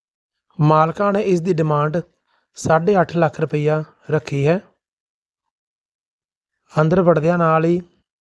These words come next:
ਇੱਕ ਪਾਸੇ ਵਾਸ਼ਰੂਮ ਬਣੇ ਹੋਏ ਹਨ ਤੇ ਮੂਹਰੇ ਓਪਨ ਏਰੀਆ ਛੱਡਿਆ ਹੋਇਆ ਹੈ। ਸਾਹਮਣੇ ਪਾਸੇ ਦੋ ਕਮਰੇ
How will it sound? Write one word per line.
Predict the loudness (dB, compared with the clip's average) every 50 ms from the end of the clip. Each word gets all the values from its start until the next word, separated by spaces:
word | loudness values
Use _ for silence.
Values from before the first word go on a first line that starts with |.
| _ _ _ _ _ _ -12 -10
ਇੱਕ | -10 -10 -6
ਪਾਸੇ | 0 0 2 2 2 0 0 0 0
ਵਾਸ਼ਰੂਮ | 0 -2 -4 -4 -2 -2 0 0 2
ਬਣੇ | 0 2 2 2
ਹੋਏ | 2 2 2 2 2
ਹਨ | 0 -2 -6 -8 _ _ _ _ _ _ _ _ _ _ _ _ _ _ _ _ _ _ _ _ _ _ _ _ 0
ਤੇ | 2
ਮੂਹਰੇ | 2 4 4 2 4
ਓਪਨ | 2 2 0 -2 -2 -2 0
ਏਰੀਆ | 0 0 0 0 0
ਛੱਡਿਆ | -2 0 0 0 2 2
ਹੋਇਆ | 2 0 0 0 0 -2
ਹੈ। | -4 -8 _ _ _ _ _ _ _ _ _ _ _ _ _ _ _ _ _ _ _ _
ਸਾਹਮਣੇ | -4 -2 0 0 2 0 0 0
ਪਾਸੇ | 0 -2 -4 -4 -4 -2 0 0 0 -2 -4 _ _ -14
ਦੋ | -6 -2 0 0 0
ਕਮਰੇ | 0 -2 -2 0 0 0 0 0